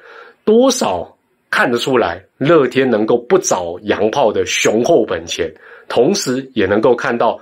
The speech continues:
四队找洋炮的用意，跟他们找来的洋炮能够担纲什么位置。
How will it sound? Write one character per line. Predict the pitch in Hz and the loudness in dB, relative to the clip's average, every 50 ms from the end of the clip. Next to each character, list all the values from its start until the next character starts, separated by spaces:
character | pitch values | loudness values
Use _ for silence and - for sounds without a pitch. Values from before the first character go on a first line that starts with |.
| - - - | -12 -20 -16
四 | - - - - 240 208 139 | -10 -8 -4 0 0 0 2
队 | - - 147 117 101 | 2 2 0 0 0
找 | 98 - 104 87 87 85 85 | -2 -2 -4 -4 -4 -4 -2
洋 | 104 90 95 110 | -2 0 0 0
炮 | 117 143 127 104 | 0 0 0 0
的 | 117 117 | -2 -2
用 | 107 147 202 151 135 147 | 0 0 0 0 0 -2
意， | 151 139 113 - _ _ | -4 -8 -10 -12 _ _
跟 | - 131 131 131 131 - _ | 2 2 2 0 -2 -10 _
他 | - 139 143 | -6 -4 -2
们 | 143 135 | -2 0
找 | - 104 92 | 0 -2 -2
来 | 90 92 | 0 -2
的 | 98 104 | -2 0
洋 | 101 101 95 101 117 | 0 0 0 0 0
炮 | 120 135 127 98 - - _ - - _ | 0 0 0 -2 -4 -8 _ -20 -16 _
能 | - 107 - 113 117 | -2 0 0 2 2
够 | - - 117 101 - - - | 4 2 2 2 0 -6 -4
担 | - 117 117 120 | -2 -2 0 0
纲 | 120 113 113 120 | 0 0 0 -2
什 | - - 85 | -2 -4 -2
么 | 85 92 | 0 2
位 | 101 127 127 107 | 2 4 2 2
置。 | 82 - - 90 - | 0 -4 -12 -16 -16